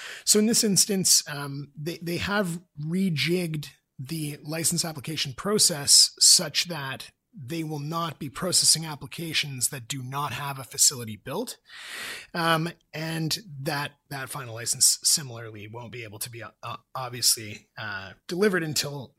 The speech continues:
that facility is built, just the same way as it is today. Now, <clears throat> this obviously creates a new funding barrier and creates additional risk for new firms that wanna enter the marketplace. Uh, however,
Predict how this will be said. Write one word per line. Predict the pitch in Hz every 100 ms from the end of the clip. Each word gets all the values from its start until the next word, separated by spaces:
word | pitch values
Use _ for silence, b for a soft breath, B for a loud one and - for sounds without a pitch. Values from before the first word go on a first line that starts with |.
| 127
that | 131 110
facility | - - 131
is | 120
built, | - 117 101
just | 127 -
the |
same | - 117
way | 104 98
as | 98
it | 95
is | 92
today. | - 101 95 - _ B B B B B B B B
Now, | 180 170 165 165 _ - 202
<clears throat> | 131 - -
this | 151 -
obviously | 208 202 208 214
creates | - 185 175 175
a |
new | 160 160 165 156 _
funding | - 170 160 113
barrier | 98 110 131 208 _ -
and | 135
creates | 110 160 151 143 -
additional | 160 160 - 160 143
risk | 139 143 - - -
for | - 185 165
new | 160 147
firms | 160 143
that | 135
wanna | 135 131
enter | - 127
the | 117
marketplace. | 143 226 202 - 156 139 - - - -
Uh, | 139 135 117
however, | - 160 180 196 175 151 143